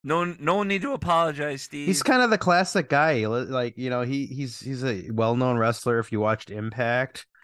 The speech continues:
Speaker 1: Oh.
Speaker 2: Did a, did a dime in, in N X T, but he kinda had the opportunity to stay there, and he chose, like, N W A or so. You know, he may, he,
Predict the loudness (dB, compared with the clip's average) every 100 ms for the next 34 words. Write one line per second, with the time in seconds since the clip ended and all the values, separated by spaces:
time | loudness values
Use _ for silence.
0 | _ _ _ 2 4 4 2 0 2 2
1 | 4 2 4 2 2 2 0 0 0 0
2 | 0 -2 -4 -8 -6 -4 -2 -2 -4 -2
3 | 0 0 -4 -20 -20 _ _ -4 0 2
4 | 2 2 2 2 0 0 0 0 0 2
5 | 2 0 -4 -6 -4 0 2 2 0 -2
6 | -6 -8 -14 _ -18 -4 -2 -2 -2 -2
7 | -4 -6 -10 -4 0 2 2 0 0 -2
8 | -4 -4 -2 0 0 -2 -2 -2 -6